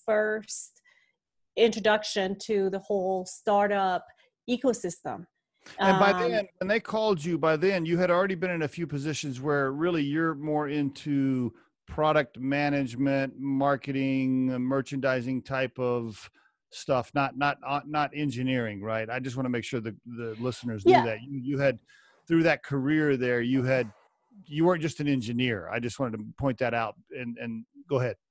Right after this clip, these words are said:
Speaker 2: Yeah, go ahead.
Speaker 1: Yeah, that's correct. I, I kind of made a hard shift when we left, uh, Chicago from engineering
Speaker 2: Mm-hmm.
Speaker 1: into marketing and marketing analytics.
Speaker 2: Yeah.
Speaker 1: And, um, you're absolutely right.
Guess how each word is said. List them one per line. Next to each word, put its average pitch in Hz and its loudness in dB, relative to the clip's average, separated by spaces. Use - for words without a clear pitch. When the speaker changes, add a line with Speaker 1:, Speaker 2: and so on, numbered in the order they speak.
Speaker 2:
Yeah, - -14
go 123 -6
ahead. 101 -8
Speaker 1:
Yeah, 254 6
that's 330 2
correct. 285 2
I, 330 2
I 330 2
kind 427 -4
of 370 0
made 294 0
a 262 2
hard 214 -4
shift 214 -6
when 214 -4
we 202 0
left, 196 -2
uh, 190 0
Chicago 202 -4
from 185 -4
engineering 190 -4
Speaker 2:
Mm-hmm. 208 -12
Speaker 1:
into 202 0
marketing 185 -2
and 165 -4
marketing 175 -8
analytics. 175 -6
Speaker 2:
Yeah. - -12
Speaker 1:
And, 190 0
um, 196 0
you're 202 2
absolutely 233 6
right. 202 4